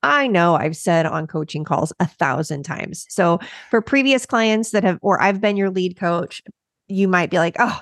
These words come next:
there she goes again. Yep, got the next one. Oop, heard that one too." But that's how big these moments were in my development and in my life. And we just never know when we're gonna get those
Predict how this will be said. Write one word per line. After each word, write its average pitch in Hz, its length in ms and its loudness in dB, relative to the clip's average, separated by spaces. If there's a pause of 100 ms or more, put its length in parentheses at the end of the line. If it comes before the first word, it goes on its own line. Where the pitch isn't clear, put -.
there 170 80 -4
she - 160 -12
goes 160 180 -2
again. 226 320 2
Yep, 196 180 2 (100)
got 170 160 -2
the 208 60 -4
next 240 260 -2
one. 233 220 2
Oop, - 120 -6 (100)
heard 190 160 0
that 202 180 2
one 220 140 -2
too." 262 320 0 (440)
But 233 120 0
that's 220 220 0
how 214 540 2
big 202 260 -2
these 185 220 0
moments 170 380 -2
were 165 320 0
in 180 160 -4
my - 280 -6
development 214 500 2
and 185 80 0
in 175 60 0
my 165 160 -2
life. 185 380 2
And 208 100 -2
we 196 100 0
just - 200 -6
never 294 220 0
know 214 200 4
when 202 160 4
we're 185 100 2
gonna 160 200 0
get 160 240 -4
those 233 360 0